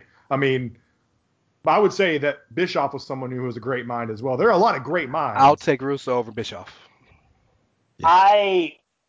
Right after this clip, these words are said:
Speaker 4: yeah, I would agree with that. I wish I could name off, you know, probably to Tim's point, I wish I could name off the guy who was writing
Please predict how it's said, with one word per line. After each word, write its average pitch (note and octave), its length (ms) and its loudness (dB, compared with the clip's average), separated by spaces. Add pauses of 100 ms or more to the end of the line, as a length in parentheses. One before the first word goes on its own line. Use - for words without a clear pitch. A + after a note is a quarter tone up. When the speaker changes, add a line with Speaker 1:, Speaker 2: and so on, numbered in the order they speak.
(140)
Speaker 4:
yeah, D3+ 280 4
I C#3 120 6
would D#3+ 120 4
agree D3+ 220 0
with C3+ 180 0
that. C3+ 220 4
I D3 80 4
wish E3 600 0 (100)
I D3 200 4
could D3 320 -4
name C#3+ 260 -2
off, C3 240 4 (1000)
you D#3 80 -8
know, C#3 120 4
probably C#3 480 2
to D3 120 -14
Tim's C3 360 -6
point, D#3+ 420 0 (440)
I F3+ 180 6
wish G3 420 2
I F#3 100 4
could D3+ 260 -2
name D#3+ 240 2
off D#3 200 0
the C#3+ 80 -14
guy C#3 180 4
who C#3+ 100 -4
was C#3 160 -6
writing C3+ 400 2